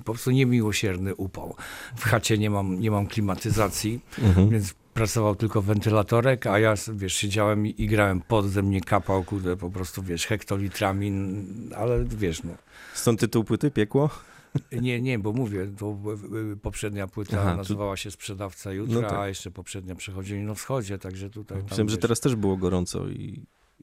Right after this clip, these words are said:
Speaker 2: Bo, bo, bo jest gorąco na
Speaker 1: Ja
Speaker 2: tej płycie, tak w
Speaker 1: pisałem,
Speaker 2: ogóle.
Speaker 1: pisałem piosenki z tej płyty w czasie pandemii.
Speaker 2: Mhm.
Speaker 1: Był taki upalny sierpień, pamiętam, rok temu,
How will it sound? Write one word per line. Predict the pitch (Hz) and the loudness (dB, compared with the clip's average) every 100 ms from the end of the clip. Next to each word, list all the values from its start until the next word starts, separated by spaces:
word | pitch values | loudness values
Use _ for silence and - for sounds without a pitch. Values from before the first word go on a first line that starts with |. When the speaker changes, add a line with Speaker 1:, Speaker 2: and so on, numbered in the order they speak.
| - | -14
Speaker 2:
Bo, | 98 104 | -4 -4
bo, | 104 110 | -2 -2
bo | 117 113 135 | 0 4 4
jest | 131 | 6
gorąco | 160 202 127 | 6 6 4
na | 107 | 4
Speaker 1:
Ja | 127 | 4
Speaker 2:
tej | 127 | 2
płycie, | 107 - | 2 2
tak | 131 | 2
w | |
Speaker 1:
pisałem, | 120 120 | 2 2
Speaker 2:
ogóle. | 113 92 92 | 2 0 0
Speaker 1:
pisałem | - 123 113 | -4 -6 -6
piosenki | 110 - 113 104 - 104 | -4 0 0 0 -2 -4
z | 95 | -4
tej | - 98 95 | -4 -4 -4
płyty | - 104 - 104 101 95 95 92 92 92 107 101 101 101 | -2 -4 -2 0 2 0 -2 -4 -4 -6 -6 -6 -6 -4
w | |
czasie | - 98 104 | -2 0 4
pandemii. | 110 113 104 80 73 - - - | 6 8 6 4 -2 -10 -12 -6
Speaker 2:
Mhm. | 92 95 98 107 - 120 - | 0 2 0 -2 -8 -10 -6
Speaker 1:
Był | 98 101 104 | -2 0 0
taki | 80 - 80 110 - - _ _ - | -2 -4 -6 -8 -16 -20 _ _ -6
upalny | 120 120 107 98 92 | 0 2 4 2 2
sierpień, | 95 82 101 87 | 0 -2 -6 -6
pamiętam, | 90 - 85 82 82 85 76 - - - - - - | -6 -4 -4 -2 -2 -4 -6 -12 -16 -16 -18 -18 -4
rok | 98 90 - | -2 -2 -2
temu, | 92 85 82 | 0 2 0